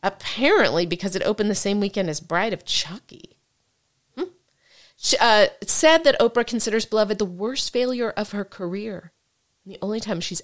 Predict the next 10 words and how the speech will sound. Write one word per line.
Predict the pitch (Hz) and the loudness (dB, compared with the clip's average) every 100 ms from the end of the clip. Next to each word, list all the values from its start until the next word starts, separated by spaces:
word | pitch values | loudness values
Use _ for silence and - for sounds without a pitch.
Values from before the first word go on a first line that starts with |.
| - | -6
ever | 170 180 | -2 -2
been | 165 160 | -2 -4
depressed. | 151 - 156 - - - - _ _ _ _ _ _ _ _ | -6 -10 -8 -8 -10 -14 -16 _ _ _ _ _ _ _ _
Imagine | 156 160 180 208 208 220 214 214 _ - | -20 -20 -12 -12 -10 -10 -10 -14 _ -10
that. | 92 - - - _ _ _ _ _ - | -10 -10 -16 -20 _ _ _ _ _ 0
Um, | 220 226 220 220 220 220 _ _ _ | 4 6 4 2 -4 -8 _ _ _
now, | 254 277 - | 2 2 4
O | 277 254 233 | 4 6 4
Network, | 208 175 - 117 98 - - _ _ _ | 4 2 0 -2 -2 -4 -16 _ _ _
when | 180 196 202 196 | 0 4 4 4